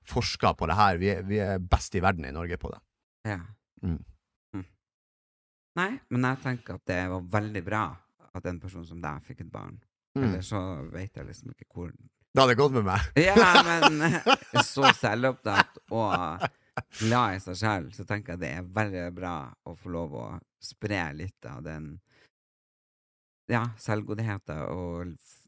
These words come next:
Speaker 2: gi kjærlighet til litt andre, ellers så tror jeg det blir litt for mye.
Speaker 1: Av meg selv?
Speaker 2: Ja, f-, og for deg selv. Og for alle andre rundt. <laughs>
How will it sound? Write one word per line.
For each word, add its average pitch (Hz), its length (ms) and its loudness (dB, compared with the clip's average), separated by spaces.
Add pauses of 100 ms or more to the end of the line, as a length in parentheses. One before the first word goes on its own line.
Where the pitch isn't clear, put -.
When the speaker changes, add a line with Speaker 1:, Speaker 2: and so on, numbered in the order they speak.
(100)
Speaker 2:
gi 98 180 -4
kjærlighet 92 440 -6
til 95 100 -8
litt 95 160 -8
andre, 104 280 -6
ellers 87 160 -8
så - 60 -16
tror 151 180 -10
jeg 92 80 -8
det 78 100 -8
blir - 200 -12
litt - 120 -16
for 92 120 -12
mye. 117 220 -8 (600)
Speaker 1:
Av 127 120 2
meg 104 120 2
selv? 120 300 0 (460)
Speaker 2:
Ja, 147 100 -6
f-, - 240 -14
og 139 160 -8
for 120 120 -6
deg 98 160 -10
selv. - 280 -16 (180)
Og 131 160 4
for 113 160 0
alle 95 160 0
andre 98 220 0
rundt. 127 380 4
<laughs> - 1800 0